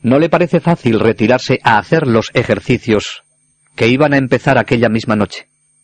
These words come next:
pero el Señor se lo facilitó. Aunque hacía ya un año que no había hecho ejercicios,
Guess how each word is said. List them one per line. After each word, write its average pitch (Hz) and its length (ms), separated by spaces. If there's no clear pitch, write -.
pero 117 200
el 110 60
Señor 143 340
se - 100
lo 117 100
facilitó. 85 540
Aunque 98 320
hacía 131 280
ya 127 140
un 110 140
año 90 300
que 104 120
no 101 120
había 123 300
hecho 135 220
ejercicios, 92 800